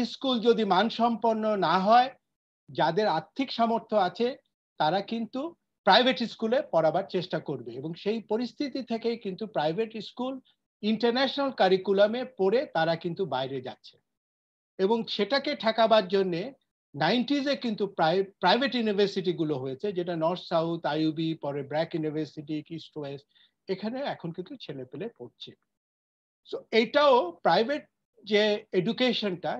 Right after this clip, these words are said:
সেটাও কিন্তু একটা বাস্তবতা। বামপন্থার জায়গা থেকে যদি আমরা বলি, হ্যাঁ,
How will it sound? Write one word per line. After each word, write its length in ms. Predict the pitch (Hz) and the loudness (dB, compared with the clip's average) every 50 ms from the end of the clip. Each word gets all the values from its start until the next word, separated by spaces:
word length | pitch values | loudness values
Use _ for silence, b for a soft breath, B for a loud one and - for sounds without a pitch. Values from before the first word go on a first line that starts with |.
| 233 - | -8 -10
সেটাও 300 | - 196 190 220 233 262 247 - | -10 -4 -2 -2 -2 -2 -4 -8
কিন্তু 160 | 214 185 180 143 | -6 -6 -6 -6
একটা 140 | 135 - 156 127 131 | -6 -8 -10 -8 -8
বাস্তবতা। 580 | 120 117 - - 135 113 - 101 - _ - _ _ _ _ _ _ _ _ _ _ _ _ | -10 -10 -12 -12 -14 -14 -14 -18 -20 _ -20 _ _ _ _ _ _ _ _ _ _ _ _
বামপন্থার 640 | - 156 170 196 202 - 233 247 254 247 240 254 220 220 226 | 0 2 2 2 2 0 0 0 0 0 -2 -2 2 4 4
জায়গা 240 | 208 214 208 220 220 214 - | 4 6 4 2 -2 0 0
থেকে 200 | 226 220 - 240 233 226 196 165 | -2 0 2 0 0 0 0 -2
যদি 160 | 180 175 180 180 170 | 0 0 2 2 2
আমরা 160 | 175 180 180 175 160 185 | 2 0 -2 -2 0 0
বলি, 200 | 180 190 226 240 254 254 _ _ _ _ _ _ _ _ _ - | 0 0 -2 -4 -6 -8 _ _ _ _ _ _ _ _ _ 0
হ্যাঁ, 220 | 165 185 185 196 | 2 2 2 2